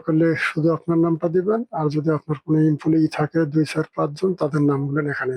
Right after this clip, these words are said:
দিবেন। তারপরে যে হোমে ক্লিক দিবেন, এখানে নিয়ে আসবে। ঠিক আছে? তো এখন হাশেম লিখি,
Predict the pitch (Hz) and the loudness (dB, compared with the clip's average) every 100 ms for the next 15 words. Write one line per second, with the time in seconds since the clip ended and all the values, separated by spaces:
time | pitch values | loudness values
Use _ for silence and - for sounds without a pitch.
0 | 127 - 120 _ - - - - - - | -6 -12 -18 _ -20 -20 -20 -20 -10 -6
1 | 143 160 151 139 127 151 160 - 170 165 | -4 0 0 2 2 2 2 2 0 2
2 | 156 165 196 220 165 135 139 139 139 131 | 0 2 0 0 -4 -4 -2 0 2 0
3 | 127 - - 131 _ _ _ _ - 240 | -2 -6 -10 -12 _ _ _ _ -2 -2
4 | - 143 - - - - _ 381 202 - | -2 -6 -8 -18 -18 -20 _ -20 -12 -6
5 | 180 170 370 - - 185 - 170 151 131 | -2 -2 -2 -2 -2 -2 -2 0 2 2
6 | 139 - | 0 -4